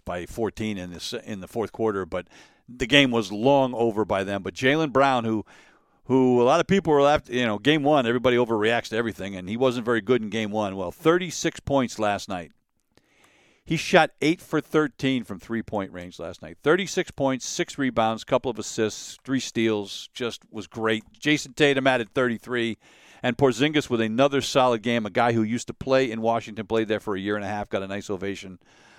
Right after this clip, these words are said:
Uh, fifteen points last night, uh, to go along with six rebounds and three assists, a couple of block shots. Uh, he only played twenty-three minutes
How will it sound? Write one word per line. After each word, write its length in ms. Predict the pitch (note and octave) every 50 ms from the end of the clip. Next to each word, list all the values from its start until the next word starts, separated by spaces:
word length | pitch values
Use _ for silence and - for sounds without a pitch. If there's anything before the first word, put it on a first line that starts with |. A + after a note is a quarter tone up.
| - -
Uh, 600 | - G#2 G2+ G2 F#2+ F#2+ F#2+ F#2 F#2 F#2 F#2 F#2 - _ _ _ _ _ _ _ _ _ _ _ _
fifteen 440 | _ - E3+ E3 - - D#3 D3 B2+
points 320 | - C3 C3+ C3 A#2+ -
last 280 | A#2 A2 A2 G2+ - -
night, 260 | A2 G#2+ G#2 G2+ - _ _ _ _ _ _ _ _ _ _ _ _ _ _ -
uh, 200 | - G#2+ G#2 G#2 G#2+
to 100 | - A#2
go 200 | A2 B2 B2 A#2
along 220 | A#2 A2+ A2+ A2
with 80 | G#2 F#2+
six 300 | - - C3+ - - -
rebounds 540 | A#2+ A2+ G2+ G#2+ G2+ G2+ G2 G2 F#2+ - -
and 120 | F#2+ E2+
three 220 | - A#2 A#2+ A2+
assists, 560 | G2+ - - - G#2+ G2 F2 - - - - - _ _ _ _ _ _
a 40 | _
couple 260 | - C#3 B2 G2+ G#2+
of 80 | G#2 F2+
block 240 | A2+ A2 G#2 G2 -
shots. 560 | - - A2+ G2+ G2+ G2 - - - - - _ _ _ _ _
Uh, 240 | - G2+ G2+ F#2+ F#2+
he 160 | G2+ A2 C3
only 140 | C#3 B2+ A2
played 460 | - - B2 B2 B2 A#2+ A2+ G2+ G2 - _ _ - _ _ -
twenty-three 420 | - A#2+ A#2 A2+ G2 G2 G#2 G#2
minutes 400 | G2+ F#2+ F2+ E2 - - - -